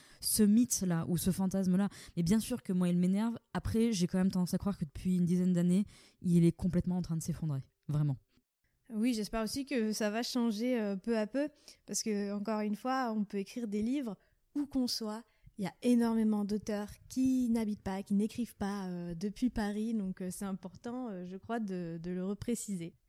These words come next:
Speaker 2: Mais parlons un peu, pour finir, d'écriture, et tout d'abord, puisque tu touches à différents genres, à l'écriture poétique. Moi, quand je lis ta prose et tes poèmes, je vois pas tant de différence que ça. En tout cas, je vois une différence de temporalité. C'est-à-dire que tes poèmes,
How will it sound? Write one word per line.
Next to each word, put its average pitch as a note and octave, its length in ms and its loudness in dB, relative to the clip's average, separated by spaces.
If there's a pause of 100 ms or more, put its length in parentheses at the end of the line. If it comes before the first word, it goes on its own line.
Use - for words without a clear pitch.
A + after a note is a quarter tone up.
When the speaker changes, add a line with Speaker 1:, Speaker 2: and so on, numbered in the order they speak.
(300)
Speaker 2:
Mais C4 120 6
parlons C#4+ 320 4
un C#4 80 2
peu, A#3 200 -2
pour D#4 220 -10
finir, A#3 320 2
d'écriture, A#3 760 -4 (500)
et G3 600 -2
tout - 80 -12
d'abord, A#3 320 -6
puisque - 300 -8
tu G3 140 -14
touches C4+ 400 -8
à F3+ 160 -4
différents G#3+ 460 -4
genres, B3+ 260 -2
à F#3+ 80 -4
l'écriture G#3 420 -8 (280)
poétique. - 680 -10 (380)
Moi, B3 240 -8 (260)
quand A3+ 180 -8
je A3 120 -8
lis C4+ 180 -6
ta A#3+ 180 -10
prose C4+ 440 -8
et A#3+ 100 -8
tes A#3+ 140 -8
poèmes, A3+ 340 -6
je G#3+ 140 -6
vois G#3 100 -4
pas C4+ 140 -6
tant C#4 240 -2
de B3+ 80 0
différence A#3 440 -6
que B3 100 -10
ça. A3 320 -8
En G#3 80 -10
tout G#3 100 -14
cas, C#4+ 140 -6
je A#3+ 80 -8
vois A3+ 120 -6
une A3+ 80 -2
différence A#3 420 -8
de A3 100 -8
temporalité. A3+ 760 -8 (320)
C'est-à-dire A#3 500 -6
que B3 220 -8 (100)
tes A#3+ 140 -8
poèmes, A#3+ 320 -8